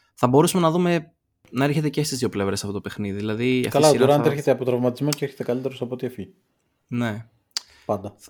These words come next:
Speaker 1: Μακροχρόνιο όμως στο επίπεδο της κούρασης, όλο αυτού του struggle, δεν ξέρω τώρα και πώς θα λειτουργήσει, γιατί είναι και κάποιοι τραυματισμοί που όσο τους επιβαρύνεις γίνονται χειρότεροι, αν δεν είναι healed. Δεν ξέρω, πραγματικά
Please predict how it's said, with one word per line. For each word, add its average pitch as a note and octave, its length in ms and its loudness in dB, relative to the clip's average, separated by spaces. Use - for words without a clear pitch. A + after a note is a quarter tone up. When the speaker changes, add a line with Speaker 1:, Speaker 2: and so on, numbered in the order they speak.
Speaker 1:
Μακροχρόνιο C#3+ 640 2
όμως D#3+ 200 0
στο - 140 -2
επίπεδο C#3+ 260 0
της - 180 -8
κούρασης, C#3 640 0
όλο D3 200 2
αυτού C3 300 -2
του - 200 -10
struggle, C#3 380 2
δεν D3 100 0
ξέρω D3 320 2
τώρα D3 220 0
και C3+ 480 -2
πώς B2+ 140 -8
θα - 300 -6
λειτουργήσει, A2+ 540 -4
γιατί B2+ 240 0
είναι C3+ 120 2
και C3 140 -2
κάποιοι B2+ 240 -4
τραυματισμοί B2+ 540 -2
που B2+ 460 0
όσο A#2+ 200 0
τους - 120 -8
επιβαρύνεις B2+ 880 -2
γίνονται B2 240 -2
χειρότεροι, A2 680 -2
αν A2 160 -2
δεν G2+ 220 -4
είναι G2 420 -6
healed. A2 420 -4
Δεν D#3 120 -4
ξέρω, C3 200 2
πραγματικά A#2 680 0